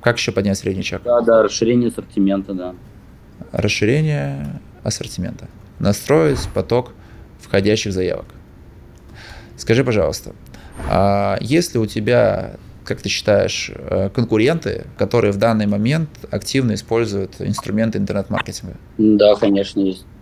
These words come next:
Speaker 1: Я думаю, то, что сейчас нету ничего лучше, ш-, что работает, это контекстная реклама, Яндекс.Директ и Авито, скорее всего, да?
Speaker 2: Мгм.
Speaker 1: Что ты,
Speaker 2: Ну
Speaker 1: что,
Speaker 2: да,
Speaker 1: что ты
Speaker 2: даже хотя бы, даже сайт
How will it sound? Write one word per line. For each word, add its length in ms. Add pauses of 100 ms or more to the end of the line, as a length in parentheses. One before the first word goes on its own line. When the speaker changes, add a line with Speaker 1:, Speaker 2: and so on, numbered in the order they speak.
(220)
Speaker 1:
Я 220
думаю, 260
то, 80
что 160
сейчас 400
нету 220
ничего 280
лучше, 220
ш-, 180
что 280
работает, 380
это 100
контекстная 440
реклама, 360
Яндекс.Директ 500
и 40
Авито, 260
скорее 260
всего, 280
да? 200 (320)
Speaker 2:
Мгм. 320
Speaker 1:
Что 140
ты, 100
Speaker 2:
Ну 60
Speaker 1:
что, 180
Speaker 2:
да, 200
Speaker 1:
что 60
ты 100
Speaker 2:
даже 200
хотя 300
бы, 120 (260)
даже 280
сайт 360